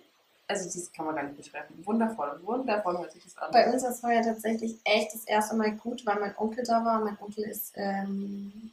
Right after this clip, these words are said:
Speaker 2: Professor für Gesang beziehungsweise Opernsänger.
Speaker 1: Ja, okay.
Speaker 2: Und das war halt
Speaker 1: Das ist
Speaker 2: echt,
Speaker 1: wirklich Next
Speaker 2: ich hab das
Speaker 1: Level.
Speaker 2: auch aufgenommen, weil ich mir gedacht hab, das hört sich bestimmt nett an und das kann man sich anhören.
Speaker 1: Wow,
Speaker 2: Ja.
Speaker 1: ich stell mir dich da vor, wie wenn ein Opernsänger, wie du mittrainerst.
Speaker 2: Ja.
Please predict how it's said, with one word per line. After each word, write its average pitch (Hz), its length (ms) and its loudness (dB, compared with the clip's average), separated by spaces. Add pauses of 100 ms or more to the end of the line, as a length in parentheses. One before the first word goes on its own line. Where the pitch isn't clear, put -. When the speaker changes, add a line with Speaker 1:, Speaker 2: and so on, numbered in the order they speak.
Speaker 2:
Professor 208 400 -6
für 202 120 -6
Gesang 196 360 -2
beziehungsweise 196 500 -4
Opernsänger. 185 760 -2
Speaker 1:
Ja, 156 180 0
okay. 156 400 -6
Speaker 2:
Und 214 220 4
das - 160 -6
war 214 180 4
halt 208 200 4
Speaker 1:
Das - 80 -2
ist - 40 -10
Speaker 2:
echt, 208 220 -4
Speaker 1:
wirklich - 180 -6
Next 175 180 0
Speaker 2:
ich - 120 0
hab 175 100 6
das - 140 2
Speaker 1:
Level. 170 160 4
Speaker 2:
auch 220 160 8
aufgenommen, 208 500 0
weil 202 80 -2
ich 214 60 2
mir 202 100 0
gedacht 208 240 -8
hab, - 100 -18
das - 160 -20
hört 214 140 -4
sich - 140 -18
bestimmt 226 360 -4
nett 233 220 2
an 240 140 0
und 226 140 2
das - 80 -8 (300)
kann 262 140 2
man 247 180 4
sich 214 120 -2
anhören. 196 520 -6 (540)
Speaker 1:
Wow, 190 200 -2
Speaker 2:
Ja. 190 260 4
Speaker 1:
ich - 80 -6
stell 196 140 -6
mir 185 60 -6
dich 190 100 -10
da 196 100 -14 (100)
vor, 196 240 -4
wie 190 60 -8
wenn 185 120 -8
ein 190 100 -14
Opernsänger, 196 580 -12
wie 202 60 -12
du 202 60 -10
mittrainerst. 196 600 -6
Speaker 2:
Ja. 370 680 4